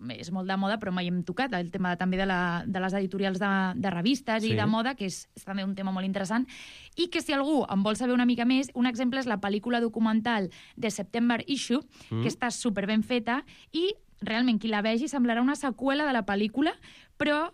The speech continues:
Speaker 1: és, eh, per, o sigui, per les seves similituds, però és l'experiència real del llançament de la revista Vogue d'un mes de setembre,
Speaker 2: Sí.
Speaker 1: que és considerat com el gener de la moda i, clar, per tant, és un dels números més importants del calendari.
Speaker 2: Val.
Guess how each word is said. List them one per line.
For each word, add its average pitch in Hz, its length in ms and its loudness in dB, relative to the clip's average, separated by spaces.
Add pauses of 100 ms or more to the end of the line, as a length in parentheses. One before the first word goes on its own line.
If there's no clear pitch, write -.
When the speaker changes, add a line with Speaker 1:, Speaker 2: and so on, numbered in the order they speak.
(120)
Speaker 1:
és, 247 500 -2
eh, 202 320 -2
per, 185 120 -4
o - 20 -14
sigui, 190 140 -4
per 180 120 -2
les 180 120 -2
seves 185 180 -2
similituds, 202 480 0 (180)
però 294 120 2
és 311 80 0
l'experiència 262 640 0
real 254 440 2
del 220 180 -2
llançament 214 520 2
de 180 80 0
la 180 120 0
revista 175 400 0
Vogue 185 400 0 (240)
d'un 202 240 2
mes 196 140 0
de 190 80 0
setembre, 269 540 0
Speaker 2:
Sí. 120 400 -4
Speaker 1:
que 277 100 0
és 294 100 -2
considerat 277 540 0
com 196 180 0
el 190 120 0
gener 208 240 2
de 247 80 4
la 254 100 4
moda 269 420 2
i, 233 80 -6
clar, 233 160 -4
per 196 120 -4
tant, 208 140 0
és 240 100 2
un 240 80 6
dels 208 180 2
números 226 400 2
més 233 260 4
importants 214 400 0
del 220 140 -2
calendari. 170 500 -2
Speaker 2:
Val. 104 240 -2